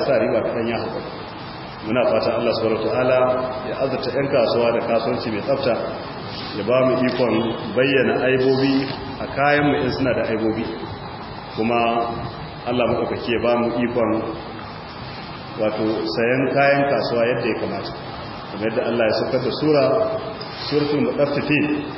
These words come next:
masu tauye ma'auni, "Alladhina idza iktalu 'ala an-nasi yastawfun, wa idza kaluhum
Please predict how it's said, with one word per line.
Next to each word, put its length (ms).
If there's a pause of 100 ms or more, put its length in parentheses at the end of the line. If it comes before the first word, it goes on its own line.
(340)
masu 320
tauye 320
ma'auni, 500
"Alladhina 480
idza 200
iktalu 440 (340)
'ala 240
an-nasi 400
yastawfun, 580 (600)
wa 160
idza 240
kaluhum 600